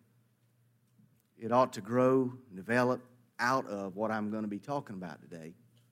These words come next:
It's the very thing, it's the only thing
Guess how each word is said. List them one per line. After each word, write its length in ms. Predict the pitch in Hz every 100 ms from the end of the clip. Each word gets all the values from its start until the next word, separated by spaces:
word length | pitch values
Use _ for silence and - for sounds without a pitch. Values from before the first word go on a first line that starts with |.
| _ _ _ _ _ _ _ _ -
It's 140 | -
the 80 | 120
very 220 | 143 151
thing, 340 | 151 160 131
it's 160 | 110 117
the 80 | 139
only 300 | 143 151 131
thing 380 | - 98 80